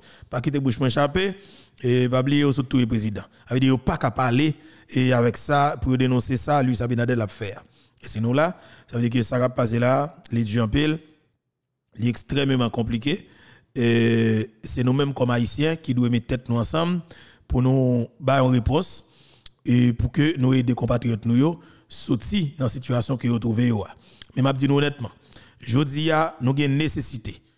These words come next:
pour que chaque grand Haïtien, chaque compatriote nous mette main dans la pâte là. Et puis nous mettons main dans la pâte là, garantis nous avec autant de facilité, n'a pas des pays à sauter dans sa culture là. Et me clair sur ça.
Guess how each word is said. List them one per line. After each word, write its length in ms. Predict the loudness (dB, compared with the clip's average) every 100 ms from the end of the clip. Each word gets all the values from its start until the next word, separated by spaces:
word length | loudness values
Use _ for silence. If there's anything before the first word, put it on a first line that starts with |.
| _ _
pour 120 | -6
que 100 | -2
chaque 340 | -2 -2 -2 0
grand 140 | 0
Haïtien, 400 | 2 0 -4 -10 -14 _ -12
chaque 380 | -6 -6 -6
compatriote 540 | -4 -2 0 2 0 0
nous 140 | -4 -4 _ -4
mette 200 | -4 0
main 60 | -2
dans 60 |
la 40 | 0
pâte 220 | -2 -4
là. 140 | -10 -12 _ _ _ _ _ _ _
Et 60 | -2
puis 80 | 2
nous 60 |
mettons 180 | 2 2
main 60 | 0
dans 60 |
la 40 | 0
pâte 180 | -2
là, 200 | -2 -4 -4
garantis 400 | 0 0 0 0
nous 140 | -2 -4 -14 -8
avec 220 | -2 0 0
autant 160 | 0
de 80 | 0
facilité, 640 | 0 -2 0 -2 0 -4 -6 -18 -8
n'a 120 | -2 0
pas 120 | 2
des 120 | 2
pays 360 | 2 4 4 2
à 160 | 0 -6
sauter 380 | -10 -6 -4 -2
dans 80 | -4
sa 140 | -4
culture 260 | -4 -2 -2 -4
là. 200 | -8 -14 _ _ _ _ _ _ _ _ -2
Et 80 |
me 80 | -2
clair 240 | 0 0 0
sur 100 | -2
ça. 180 | -8